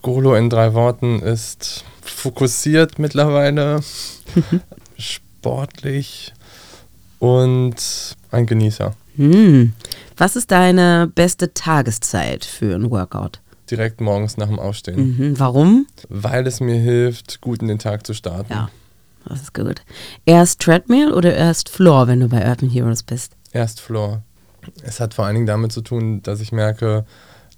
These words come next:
Speaker 1: dass ich besser in den Flow reinkomme und eine gewisse Mobilität immer
Speaker 2: Mm.
Speaker 1: brauche. Und das, dabei hilft mir der Floor eben mehr, als wenn ich direkt auf das Laufband steige.
Speaker 2: Ergibt Sinn.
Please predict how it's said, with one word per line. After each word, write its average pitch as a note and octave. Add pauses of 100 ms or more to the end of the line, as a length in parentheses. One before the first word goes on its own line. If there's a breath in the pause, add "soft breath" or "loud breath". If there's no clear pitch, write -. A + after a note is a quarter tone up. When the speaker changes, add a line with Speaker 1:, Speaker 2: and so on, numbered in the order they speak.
(140)
Speaker 1:
dass G#2+
ich G#2+
besser A2
in A2
den G#2
Flow A2
reinkomme C3
und F#2+
eine A2
gewisse G#2+
Mobilität A2
immer C#3+
Speaker 2:
Mm. E3
Speaker 1:
brauche. C3 (460 soft breath)
Und G#2+
das, -
dabei G#2
hilft A2
mir G#2
der F#2+
Floor G2+
eben G2
mehr, G2+
als F#2+
wenn F2+
ich F#2+
direkt F#2+
auf G#2+
das -
Laufband G2+
steige. A2 (240)
Speaker 2:
Ergibt C#3
Sinn. C#3